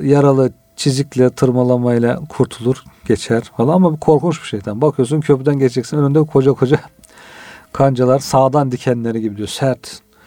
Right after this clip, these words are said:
insana saplanan dikenler bekliyor. Bunlara iki örnek veriyor Peygamberimiz. Birisi diyor emanettir, birisi sıla-i rahimdir.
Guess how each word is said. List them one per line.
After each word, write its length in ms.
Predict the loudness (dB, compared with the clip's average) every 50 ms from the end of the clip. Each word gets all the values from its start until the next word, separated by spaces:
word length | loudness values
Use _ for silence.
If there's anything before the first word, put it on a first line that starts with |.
| -20 -20 -20 -20 -20 -20 -20 -20 -20 _ -8
insana 360 | -4 -4 -4 0 0 0 0 0
saplanan 600 | 0 -2 -2 -2 0 0 0 2 2 0 0 -2
dikenler 460 | -2 0 0 0 0 2 2 4 4
bekliyor. 400 | 4 2 2 0 -4 -4 -4 -4 _ _ _ -20 -20 -20 -20 -20 -20 -20 -20 -20 _ -2 0
Bunlara 360 | 2 4 4 4 4 4 2
iki 220 | 2 2 4 4
örnek 340 | 4 6 4 2 0 0 0
veriyor 140 | 0 0 2
Peygamberimiz. 580 | 2 0 2 2 0 -2 -2 -2 0 0 2
Birisi 340 | 4 4 4 2 0 -2 0
diyor 240 | 2 4 2 2 0 -16 _ _ _ _ _ -20 _ -2 0
emanettir, 680 | 2 4 4 4 2 2 0 -4 _ -8 -8 -6 -4 -2
birisi 280 | -2 -2 -2 -6 -10
sıla-i 340 | -8 -2 2 4 4 4 4
rahimdir. 440 | 2 0 -2 -4 -8 -10 -14 -16